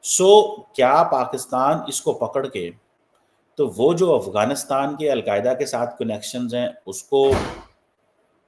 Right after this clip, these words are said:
दिखाना चाह रहा है? किसी एक और जर्नलिस्ट से मेरी बात हो रही थी, उन्होंने कहा कि ये जो शख्स है, इसको हुकूमत, गवर्नमेंट ने कोई तीन चार माह पहले पकड़ लिया था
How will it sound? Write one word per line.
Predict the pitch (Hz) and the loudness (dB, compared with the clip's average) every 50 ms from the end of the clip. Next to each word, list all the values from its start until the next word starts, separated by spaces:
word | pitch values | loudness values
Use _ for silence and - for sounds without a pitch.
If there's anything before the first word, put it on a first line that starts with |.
| _ _ _ _ _ _ _ _ 92 | _ _ _ _ _ _ _ _ -8
दिखाना | 104 107 - 110 113 117 120 | -8 -6 -4 -4 -4 -4 -4
चाह | 120 - 120 110 110 | -4 -4 -4 -4 -4
रहा | 113 113 | -6 -8
है? | 117 - _ _ _ - - - - - - - - | -12 -16 _ _ _ -20 -20 -20 -20 -20 -20 -14 -8
किसी | 202 190 - - 208 | -6 -4 -2 -2 0
एक | 190 190 190 190 | -2 0 2 6
और | 185 202 220 226 208 170 - - - - 110 | 8 10 10 10 8 4 0 -4 -12 -16 -10
जर्नलिस्ट | 107 127 127 127 135 139 143 - - | -4 -2 -2 0 0 -2 -4 -6 -4
से | - 135 | -4 -4
मेरी | 127 117 117 104 | -4 -4 -4 -2
बात | 98 98 110 113 - | -2 0 0 -2 -2
हो | 107 101 98 95 | -4 -6 -6 -6
रही | 95 90 | -6 -8
थी, | 87 - - - 107 110 - - - _ _ _ _ _ _ _ _ _ _ _ - | -6 -6 -6 -6 -8 -10 -14 -18 -20 _ _ _ _ _ _ _ _ _ _ _ -6
उन्होंने | 180 214 220 240 220 | -2 -2 -2 -2 -2
कहा | - 127 107 113 135 180 | -2 0 0 0 -2 -2
कि | 196 - 208 | -4 -4 -6
ये | 185 147 123 110 117 139 175 | -6 -6 -6 -6 -6 -6 -4
जो | 190 202 | -4 -4
शख्स | - - 147 131 - - - | -4 -4 -4 -6 -6 -6 -4
है, | 143 - - 170 | -2 -2 -2 -2
इसको | 170 - - 190 190 180 | -6 -6 -6 -6 -6 -6
हुकूमत, | 160 - 120 123 135 147 147 - 175 | -6 -6 -8 -8 -8 -8 -10 -10 -10
गवर्नमेंट | 170 160 135 117 107 - 104 107 117 139 147 - | -10 -10 -10 -8 -6 -4 -2 -2 0 -2 -2 -2
ने | 143 139 156 - - - - - - _ _ - | -2 -4 -6 -6 -8 -12 -18 -20 -20 _ _ -12
कोई | 175 170 | -12 -10
तीन | 170 185 190 208 180 | -10 -8 -8 -6 -4
चार | - 190 185 196 185 | -2 0 0 0 0
माह | 190 196 202 | 0 0 0
पहले | 202 - 185 202 220 | 0 -2 -2 -2 -2
पकड़ | 214 180 127 - 107 104 104 98 | -4 -4 -6 -6 -6 -8 -6 -6
लिया | 98 95 90 85 | -8 -6 -8 -8
था | - - 87 | -10 -14 -20